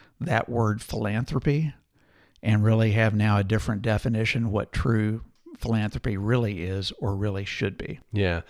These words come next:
Speaker 2: And Dave, one thing that's always really driven me crazy about that, the uber wealthy who are recognized for, oh, they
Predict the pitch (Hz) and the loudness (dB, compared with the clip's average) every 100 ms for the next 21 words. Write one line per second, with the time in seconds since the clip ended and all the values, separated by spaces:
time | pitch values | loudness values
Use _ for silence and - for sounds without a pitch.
0 | - - _ 123 110 127 117 107 - 110 | -16 -20 _ 2 6 8 8 4 -2 -4
1 | 110 110 123 123 117 95 117 104 95 107 | 2 6 8 8 4 4 4 4 2 0
2 | 104 92 80 - - 104 98 117 104 98 | 0 0 -4 -10 -16 -8 0 2 2 2
3 | 98 95 104 95 104 90 90 90 - 92 | 0 2 2 2 0 0 0 0 0 -2
4 | 95 92 76 98 - 139 123 113 101 104 | 0 -2 -2 -4 2 2 4 2 4 4
5 | 104 104 101 98 92 107 78 90 85 107 | 2 0 0 0 2 2 2 0 2 0
6 | 104 85 92 92 90 90 87 - - - | -2 -4 -2 0 0 0 -2 -6 -12 -10
7 | 87 80 80 113 113 101 92 90 87 | -6 -4 -4 -2 -2 -2 -4 -6 -6